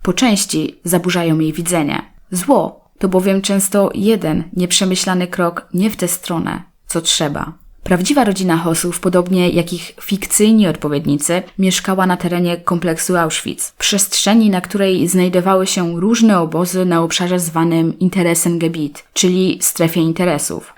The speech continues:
Dom wsunięto w róg najstarszego obozu Auschwitz jeden, w którym znajdowały się baraki więźniarskie, szubienica, komora gazowa i krematorium. Po aresztowaniu Hossa w tysiąc dziewięćset czterdziestym szóstym ten napisał, że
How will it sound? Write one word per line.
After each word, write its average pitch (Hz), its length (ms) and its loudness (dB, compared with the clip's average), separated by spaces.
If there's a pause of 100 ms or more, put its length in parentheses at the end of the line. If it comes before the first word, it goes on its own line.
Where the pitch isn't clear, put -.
Dom 294 380 4
wsunięto 220 540 2
w 196 60 -4
róg 208 220 0
najstarszego 196 720 2
obozu 180 440 0
Auschwitz - 460 -2
jeden, 156 440 0
w - 60 -16
którym 160 500 2
znajdowały 170 520 0
się 160 240 -4
baraki 156 360 -2
więźniarskie, 175 760 -2 (180)
szubienica, 180 800 -2 (220)
komora 185 380 4
gazowa 147 540 -4
i 147 300 -2
krematorium. 156 720 0 (240)
Po 196 300 4
aresztowaniu 196 600 4
Hossa 165 340 -2
w - 80 -12
tysiąc 165 340 0
dziewięćset 175 580 -2
czterdziestym 170 640 -2
szóstym 139 640 -2
ten 190 240 2
napisał, 170 680 0
że 160 520 -2